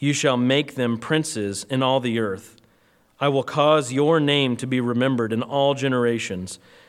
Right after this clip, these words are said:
Therefore, the peoples will give you thanks forever and ever. Hmm. Well, that is a special psalm. I'm, uh, assuming you saw some things in there along the way that you want to know more about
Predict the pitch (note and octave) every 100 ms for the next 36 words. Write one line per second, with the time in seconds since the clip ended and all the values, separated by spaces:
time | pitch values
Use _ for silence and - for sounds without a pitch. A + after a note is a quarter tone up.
0 | _ A#2+ D3+ F3+ - A#2 G#2 G#2+ - -
1 | - B2 - D3+ D3 D3 D3 C3+ - A#2+
2 | A2+ B2+ B2 A#2+ - C#3+ G#2+ F#2 - -
3 | - - - A#2 A#2+ A#2+ B2+ B2+ B2+ -
4 | _ _ - A#2 G#2+ F#2 E2 E2+ - _
5 | _ - G#3 - _ _ _ _ - -
6 | - - - - - _ - C3 D#3+ G3+
7 | D#3+ C#3+ C#3+ - G3 G3 G3 E3 G3 A3
8 | D#3 B2+ C#3+ D3 C#3+ D3 D3 C#3 C3 C3+
9 | C3 A#3+ A3 D3+ D3+ E3+ F3 D#3+ E3 D3+
10 | C3 D3+ D3+ C#3+ C#3 C3+ C3+ C3+ C3+ C#3
11 | B2+ C#3 F3+ C#3+ A#2+ A2+ - - - -
12 | D#3+ F3 E3 D#3+ D#3 D3+ C3 B2 G#2 E2+
13 | -